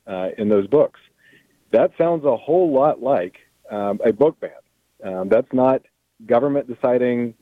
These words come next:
uh, what it's going to use, uh, books for and which curriculum or, or something like that. That's government actually trying to make it, uh, impossible for you to purchase a book, or at least very difficult to find a book. And that's, um, a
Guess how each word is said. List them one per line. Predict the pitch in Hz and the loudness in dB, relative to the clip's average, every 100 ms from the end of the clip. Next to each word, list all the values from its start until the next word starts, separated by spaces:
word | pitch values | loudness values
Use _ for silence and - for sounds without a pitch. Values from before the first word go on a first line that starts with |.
| - | -12
uh, | 107 104 | -6 -4
what | 101 104 120 | 0 0 0
it's | 120 | -4
going | - 127 | -4 -2
to | 117 | -2
use, | 113 117 117 110 _ - | -4 -2 -2 -4 _ -12
uh, | 107 104 101 | -4 0 0
books | - 117 - | 0 -2 0
for | - 117 110 | 2 4 4
and | 104 92 | 2 -2
which | 107 - | -4 -2
curriculum | 107 107 - 107 104 101 | 0 0 2 0 2 0
or, | 95 90 | -2 -4
or | 98 | -4
something | - 101 101 | -6 -6 -4
like | 90 87 | -4 0
that. | - - | 0 2
That's | 143 135 | 0 0
government | 139 135 113 | 0 0 -2
actually | 110 113 - 101 | -4 -6 -6 -8
trying | - 107 | -6 -8
to | 98 | -6
make | 104 101 | -8 -6
it, | 101 90 _ _ _ _ _ | -4 -6 _ _ _ _ _
uh, | 92 92 92 - | -4 0 0 0
impossible | 107 - 147 - 123 | 0 0 -2 -2 -4
for | 107 107 | -4 -6
you | |
to | 87 | -12
purchase | - 190 - 120 | -4 -4 -4 -12
a | _ | _
book, | 92 95 | -6 -4
or | 104 104 | -2 -2
at | 95 | -2
least | 135 - | -6 0
very | 120 120 | 2 2
difficult | - - - 80 | 2 -2 -4 -10
to | - | -12
find | - 80 | -18 -18
a | - | -10
book. | - 80 | -10 -6
And | 92 | -4
that's, | 101 160 - _ _ _ _ _ | 0 0 -2 _ _ _ _ _
um, | - 101 101 101 - | -4 0 0 -2 -4
a | 110 | -6